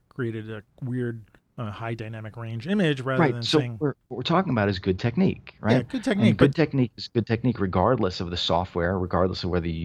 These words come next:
Speaker 2: use J pegs
Speaker 1: Well,
Speaker 2: or raw, and there's nothing wrong with J pegs.
Speaker 1: yeah, I wouldn't say
Speaker 2: J pegs are
Speaker 1: it's
Speaker 2: beautiful.
Speaker 1: Yeah, I wouldn't say it's only, uh, I mean, the software does have something to do with it, I think, because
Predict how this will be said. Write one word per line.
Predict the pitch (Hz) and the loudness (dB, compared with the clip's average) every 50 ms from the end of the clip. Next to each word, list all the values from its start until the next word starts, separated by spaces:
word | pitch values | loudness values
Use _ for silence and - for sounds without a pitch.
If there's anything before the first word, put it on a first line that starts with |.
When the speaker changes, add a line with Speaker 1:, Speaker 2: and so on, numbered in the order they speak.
| 87 85 | -2 -2
Speaker 2:
use | 82 80 - | -2 -4 -2
J | - 85 - | 0 0 0
pegs | - - - - - - 87 | 2 2 2 2 2 2 0
Speaker 1:
Well, | 78 - | 0 2
Speaker 2:
or | |
raw, | - 110 127 135 98 | 2 4 4 4 4
and | 82 87 | 4 2
there's | 85 85 87 | 0 -2 -4
nothing | 101 107 107 - 92 85 | -6 -6 -4 -2 -2 0
wrong | 85 90 104 131 143 107 87 | 2 4 4 4 4 4 2
with | - - - | -2 -6 -4
J | - 82 | -2 0
pegs. | - 208 | 2 2
Speaker 1:
yeah, | 196 - - 156 | 2 2 2 2
I | 190 220 | 2 2
wouldn't | 254 - 294 269 | 2 2 2 4
say | 254 220 | 4 4
Speaker 2:
J | 208 | 4
pegs | 180 | 4
are | 113 | 4
Speaker 1:
it's | 196 - - | 2 2 -2
Speaker 2:
beautiful. | - 185 214 - - - - - - - - _ _ - | -6 -6 -6 -6 -6 -12 -16 -16 -16 -16 -20 _ _ 0
Speaker 1:
Yeah, | 196 175 151 | 2 2 4
I | 165 | 4
wouldn't | 214 233 - | 2 2 2
say | 208 175 | 2 2
it's | 147 - - | 0 0 -2
only, | 190 160 151 151 143 139 - 151 | -4 -4 -2 -2 -4 -6 -6 -4
uh, | 147 131 123 123 120 113 127 151 | -4 -2 -2 -4 -6 -8 -10 -6
I | 156 | -4
mean, | 143 139 135 127 | -4 -2 -2 -4
the | 123 | -4
software | - - 202 202 196 175 151 | 0 0 0 2 2 0 -2
does | 117 117 120 135 170 196 196 | -2 0 4 6 6 6 6
have | 151 143 123 113 | 4 -2 -4 -4
something | - 139 131 120 | -4 -6 -4 -4
to | 117 117 | -4 -4
do | 120 131 | -2 -2
with | 131 123 117 - | -2 -2 -4 -6
it, | 113 104 | -8 -8
I | 107 110 | -8 -8
think, | - - 165 139 113 - - | -6 -4 -4 -4 -4 -6 -10
because | - 117 - - - 131 120 117 113 107 - - - | -12 -12 -10 -8 -8 -6 -6 -6 -8 -8 -10 -12 -14